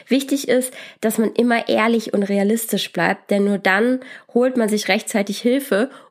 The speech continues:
und kauft sich auch das richtige Pferd. Auch bei der Hilfe, die man erhält, muss man natürlich dann auch darauf achten, dass man jemanden hat,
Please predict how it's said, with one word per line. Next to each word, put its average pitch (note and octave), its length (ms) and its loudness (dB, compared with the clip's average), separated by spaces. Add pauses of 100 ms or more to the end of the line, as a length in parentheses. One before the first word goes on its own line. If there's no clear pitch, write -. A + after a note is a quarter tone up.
(120)
und D4+ 420 2 (140)
kauft C4+ 380 -2
sich - 240 -4
auch G3 180 0
das - 240 -6
richtige F3+ 460 -4
Pferd. - 400 -4 (240)
Auch - 120 -2
bei C#4 140 2
der C4 100 4
Hilfe, E4+ 520 0
die C4 120 2
man B3 180 2
erhält, A#3 380 0
muss A3+ 240 0
man G3+ 160 2
natürlich F#3+ 280 -2
dann F#3+ 220 0
auch - 200 -8
darauf F3+ 380 -4
achten, - 380 -2
dass G3 180 -2
man F3+ 160 0
jemanden F#3 480 -2
hat, G#3+ 200 0